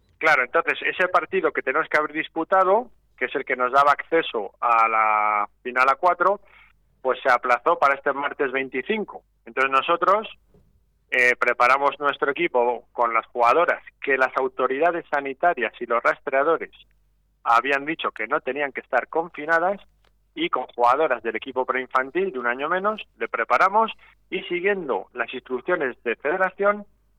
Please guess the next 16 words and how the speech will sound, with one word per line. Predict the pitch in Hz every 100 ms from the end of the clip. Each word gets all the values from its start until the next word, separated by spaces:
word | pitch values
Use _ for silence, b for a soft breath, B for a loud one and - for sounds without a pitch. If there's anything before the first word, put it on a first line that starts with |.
| _
nos | 131 135
dispusimos, | 131 - 131 185 175 123 - -
eh, | - 127 123
a | 117
primera | 131 139 160
hora | 160
de | 165
la | 175
tarde | 180 190 185 196
a | 127
hacerles | 120 151 151 175 196 - _ _ _ _ _ -
una, | 147 147 131 120 120 117
una | 151 147
prueba | - 135 127
de | 123
antígenos. | 120 196 190 120 101